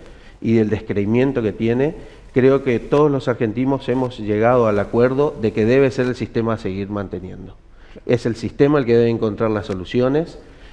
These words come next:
Creo que es responsabilidad de todos los ciudadanos fortalecer el sistema con nuestra participación política y ciudadana, no solo en las, en las elecciones, sino, sino también manifestándonos en la calle, eh,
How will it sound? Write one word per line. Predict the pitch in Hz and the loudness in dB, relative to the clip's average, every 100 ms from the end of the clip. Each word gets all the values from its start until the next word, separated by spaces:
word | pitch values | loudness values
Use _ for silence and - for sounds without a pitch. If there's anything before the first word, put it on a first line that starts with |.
| - - | -6 2
Creo | 131 143 143 | 6 6 6
que | 131 | 2
es | |
responsabilidad | 123 117 120 117 113 107 123 | 2 0 0 0 0 2 4
de | 120 | 2
todos | 120 131 127 | 2 0 2
los | 117 113 | 0 -2
ciudadanos | 110 107 113 127 139 139 - - | 0 2 4 4 2 -2 -4 -10
fortalecer | - 120 107 107 101 - 120 | 0 0 2 -2 0 0 0
el | 113 | 0
sistema | 104 98 120 127 156 208 - - - | -4 -4 -2 0 0 -4 -12 -10 -2
con | 110 | -2
nuestra | 110 107 101 | -2 -2 -2
participación | 101 104 - 104 101 - 120 120 | -2 -6 -6 -4 -4 -2 -2 -2
política | 113 104 101 120 123 107 | -2 -4 -2 -2 -4 -4
y | 101 | -6
ciudadana, | 101 98 101 120 143 170 - - - - | -4 -2 0 2 2 -2 -6 -20 -20 -6
no | 113 156 160 | 2 4 4
solo | 139 117 | 2 -2
en | 107 101 | -2 -2
las, | 98 | -2
en | 101 80 101 | -2 -2 -2
las | 98 - | -4 -4
elecciones, | 95 90 127 131 170 185 - - - - | -8 -6 -2 0 0 -4 -14 -20 -16 -4
sino, | 113 120 127 | 0 2 2
sino | 123 113 120 | 0 0 2
también | 127 120 123 110 80 | 2 2 2 0 -6
manifestándonos | 98 98 98 87 120 123 110 107 104 | -6 -6 -8 -4 -2 0 -2 -2 -4
en | 98 | -6
la | - | 0
calle, | 117 123 139 151 - - - - - | 2 2 0 -4 -8 -20 -20 -12 -4
eh, | 101 | -4